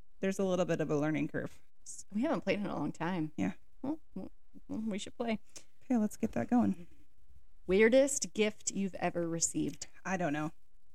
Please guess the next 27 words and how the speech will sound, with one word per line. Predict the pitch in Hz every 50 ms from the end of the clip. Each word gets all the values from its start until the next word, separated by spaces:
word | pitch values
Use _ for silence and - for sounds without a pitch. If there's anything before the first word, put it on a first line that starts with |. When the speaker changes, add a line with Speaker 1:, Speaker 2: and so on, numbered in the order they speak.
| - - - - - - - - -
Speaker 2:
Oh. | 240 269 294 254 220 214 226 262 269 294 330 320 - - - -
Speaker 1:
I, | 185 175 139
I | - 185 190
don't. | - 156 151 147 147 - - - - - - - - - - - - -
Speaker 2:
You | 208 220
haven't | 226 240 247 262 269
gotten | 233 214 - - 202
anything | 220 220 - 220 214 190
weird? | 170 165 175 196 220 240
No | 214 185
one | 185 202 208
gave | 185 180 190
you | 202 208 202
weird | 165 160 160 185 190 -
shit? | - - 180 165 208 - - - - -
And | 196 190
you're | 185 180 185
like, | 190 196 196 190 - - - - - - - - - - - - - - - - -
"Thanks." | 277 277 277 277 277 277 269 262 247 240 220 202 185 196 - - - - - - -
Speaker 1:
Probably, | - 220 233 269 311 285 196 185 160 170 190 233
Speaker 2:
<laughs> | 214 190
Speaker 1:
but | 208 190 - -
I, | 196 190 190 185 - - - - - - - - - - - - -
I | 190
don't | 190 190 180
know. | 175 185 185 175 180 196 - - - - - - - - - - - - -
Speaker 2:
Okay. | 175 - - - -